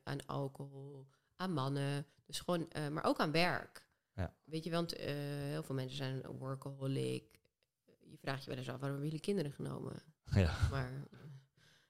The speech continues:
Speaker 1: weet je, en, en, en mensen die zo in dat werk zitten en je leeft nu. Ik denk dat heel veel mensen dat vergeten. Me-, heel veel mensen leven: "Wat als, als ik dat heb, als ik dat geld
Speaker 2: Dan
Speaker 1: heb,
Speaker 2: pas
Speaker 1: als ik
Speaker 2: voel
Speaker 1: dat"
Speaker 2: ik me gelukkig.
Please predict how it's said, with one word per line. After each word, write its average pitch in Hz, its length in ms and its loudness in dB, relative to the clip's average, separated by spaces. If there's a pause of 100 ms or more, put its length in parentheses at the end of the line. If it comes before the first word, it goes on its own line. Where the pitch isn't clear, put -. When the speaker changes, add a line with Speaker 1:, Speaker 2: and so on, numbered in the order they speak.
Speaker 1:
weet 175 240 4
je, 240 80 8
en, 170 520 6
en, 160 300 2
en 156 180 0
mensen 160 260 0
die 151 120 0
zo 208 600 8
in 180 140 6
dat 165 160 4
werk 185 320 6
zitten 160 200 -2
en 143 100 2
je 156 100 2
leeft 180 580 2
nu. 147 640 4 (320)
Ik - 160 -16
denk 190 40 -10
dat 185 100 -14
heel 208 120 0
veel 220 140 2
mensen 180 260 0
dat - 120 -10
vergeten. 151 380 2
Me-, 165 80 6
heel 180 180 2
veel 208 100 -2
mensen 170 280 0
leven: 160 460 0
"Wat 151 200 -4
als, 156 440 -2
als 156 180 -4
ik - 80 -16
dat 156 180 -6
heb, 151 140 -8
als 156 100 -10
ik - 80 -20
dat 156 160 -8
geld 143 260 -4
Speaker 2:
Dan 95 100 8
Speaker 1:
heb, 92 80 6
Speaker 2:
pas 92 100 8
Speaker 1:
als - 20 8
ik - 60 2
Speaker 2:
voel 104 100 8
Speaker 1:
dat" 92 80 10
Speaker 2:
ik 95 80 6
me 95 220 6
gelukkig. - 340 -2